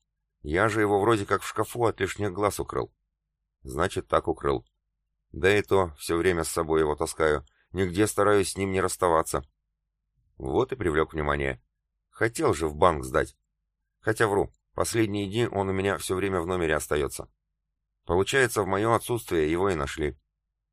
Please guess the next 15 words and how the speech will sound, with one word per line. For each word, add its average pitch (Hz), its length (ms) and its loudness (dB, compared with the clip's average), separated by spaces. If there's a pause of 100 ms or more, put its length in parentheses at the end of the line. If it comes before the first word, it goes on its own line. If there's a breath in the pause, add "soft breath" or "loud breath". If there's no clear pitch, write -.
(140)
Это 76 220 -4
что, - 280 -2 (280)
я 82 180 -2
такие 95 280 -2
подозрения 92 580 0
вызываю, 90 420 2
что 90 160 -4
даже 92 240 0
пришлось 95 400 -4
в 80 120 -10
мой 87 200 -4
номер 92 260 -2
с - 80 -8
обыском 113 380 -2
проникать? 73 440 -4